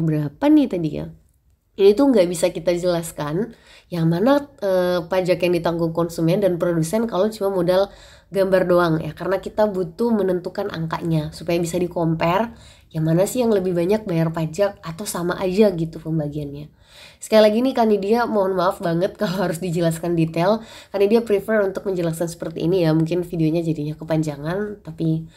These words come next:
Kanidia tidak menyesal karena ini sangat penting. Nah, sekarang gimana cara menentukan angkanya? Nah, kalau menentukan angkanya, sebenarnya kita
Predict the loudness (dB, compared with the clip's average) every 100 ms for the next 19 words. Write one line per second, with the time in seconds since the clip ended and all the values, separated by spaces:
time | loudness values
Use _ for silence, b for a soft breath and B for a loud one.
0 | B B -4 0 0 -2 -4 -2 -2 -2
1 | 0 0 -2 -2 -2 -4 B B B -10
2 | -8 -4 -4 -4 -4 -4 -6 -12 -18 b
3 | b -6 -4 0 0 0 -2 -6 B B
4 | B -4 2 4 4 2 0 2 2 2
5 | 2 2 0 -4 -6 -4 -4 -6 -8 -8
6 | -8 -8 -16 -14 -6 4 6 6 2 0
7 | 0 0 -2 -4 -4 -2 -4 -6 b b
8 | b _ -4 2 2 2 2 2 0 -4
9 | -6 -2 0 0 -2 -10